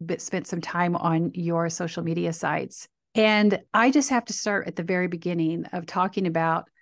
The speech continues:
who you are, and for you to be able to not only come out to say you are a queer Muslim unicorn, but to celebrate who you are. Your social media platform is magnetic.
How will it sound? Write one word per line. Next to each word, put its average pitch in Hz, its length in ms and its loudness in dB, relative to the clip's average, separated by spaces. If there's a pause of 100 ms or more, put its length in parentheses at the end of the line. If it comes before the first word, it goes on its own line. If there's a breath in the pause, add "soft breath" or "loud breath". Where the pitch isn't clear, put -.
(160)
who 233 180 0
you 214 300 0
are, 156 440 -4 (140)
and 190 220 0
for 208 100 -2
you 208 280 2
to 254 100 2
be 208 160 -2
able 185 300 -4
to 175 140 -8
not 185 300 0
only 180 340 -2
come 175 280 -6
out 165 180 -2 (160)
to - 80 -8
say 170 240 2
you 165 240 2
are 175 140 0
a 165 100 -4
queer 202 400 0
Muslim 170 380 0
unicorn, 165 720 -2
but 208 160 2
to - 80 -2
celebrate 185 600 2
who 180 100 -4
you 160 260 0
are. 156 360 0
Your 208 420 -2
social 220 320 0
media 202 240 4
platform 208 540 -2
is 185 180 -4
magnetic. 165 720 -6